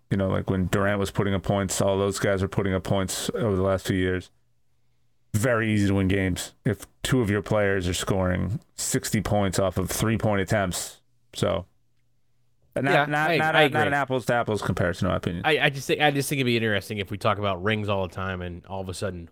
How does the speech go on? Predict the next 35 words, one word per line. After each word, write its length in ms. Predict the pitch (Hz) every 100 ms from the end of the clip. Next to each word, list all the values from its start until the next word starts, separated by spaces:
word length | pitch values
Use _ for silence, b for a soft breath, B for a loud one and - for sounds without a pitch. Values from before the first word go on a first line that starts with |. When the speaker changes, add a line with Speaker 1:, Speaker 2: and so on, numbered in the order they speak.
| -
Speaker 2:
a 80 | 104
team 340 | - 110 92
with 280 | 90 87 - _ _
three 480 | - 104 98 85 87
or 200 | 104 101
four 280 | - 110 98
players 440 | - 98 87 87
decides 420 | 98 - 92 87 -
to 80 |
get 160 | 92 87
to 80 | 90
five 340 | - 95 85
rings. 300 | 92 85 90
And 140 | 104 - -
then 300 | 117 104 92 _ _ -
I, 120 | 123 123
I 100 | 123
think, 180 | 131 95
I 60 |
think 160 | 117 113
the 60 | 95
conversation 640 | 104 95 - 92 - 90
would 100 | 92
be 80 | 87
had. 180 | 82 -
So 80 |
we'll, 120 | 175 185
we'll 180 | 214
come 160 | - 143
back 180 | 101 -
to 60 |
that. 100 | 90
Speaker 1:
Yeah. 120 | 95 87 b b b
Speaker 2:
All 80 | 143
right. 120 | 104